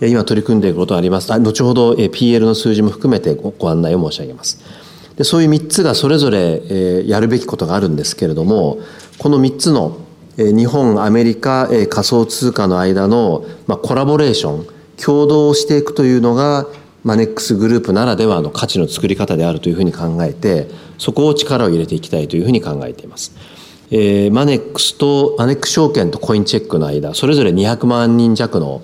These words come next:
顧客基盤がありますので、しかもオーバーラップがほとんどありませんので、ここをしっかりと、えー、マネックスからコインチェックへ、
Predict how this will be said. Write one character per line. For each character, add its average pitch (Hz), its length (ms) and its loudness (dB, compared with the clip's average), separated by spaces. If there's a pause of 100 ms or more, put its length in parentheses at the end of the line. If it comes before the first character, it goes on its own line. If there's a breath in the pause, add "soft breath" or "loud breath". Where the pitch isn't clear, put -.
(220 loud breath)
顧 - 100 -8
客 95 220 -4
基 95 100 -2
盤 80 180 -2
が 71 80 -6
あ 76 40 -6
り 85 80 0
ま 82 100 -2
す - 140 -6
の 76 100 -2
で、 90 160 2
し - 100 -2
か 127 120 0
も 98 160 2
オ 117 40 2
ー - 20 2
バ 131 100 0
ー - 20 0
ラ 131 100 0
ッ - 40 -12
プ - 80 -6
が 73 80 -6
ほ - 100 -14
と 120 100 0
ん 101 60 2
ど 73 80 -2
あ - 40 -4
り 87 100 -2
ま 92 100 -2
せ 101 140 -2
ん 82 80 -2
の 69 100 -10
で、 76 300 -2 (580 loud breath)
こ 123 140 -4
こ 147 140 2
を 147 60 4
し 147 160 0
っ - 60 -12
か 156 140 -2
り 135 100 0
と、 151 480 0 (260 loud breath)
え 110 180 2
ー、 - 20 2
マ 120 120 2
ネ 120 100 4
ッ 110 60 -8
ク - 60 -8
ス - 80 -10
か 139 100 -4
ら 127 60 -2
コ - 160 -2
イ 90 60 0
ン 85 40 -4
チ 85 140 -4
ェ 85 40 -2
ッ - 100 -16
ク - 80 -6
へ、 - 120 -10